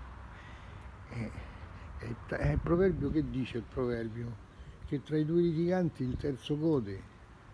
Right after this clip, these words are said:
Il terzo chi è? È lo Stato, lo Stato,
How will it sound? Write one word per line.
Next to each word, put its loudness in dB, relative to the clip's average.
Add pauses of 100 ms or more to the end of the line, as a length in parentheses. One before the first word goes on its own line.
(420)
Il 0
terzo 2
chi 4
è? 0 (640)
È 4
lo 4
Stato, 2 (100)
lo 2
Stato, 2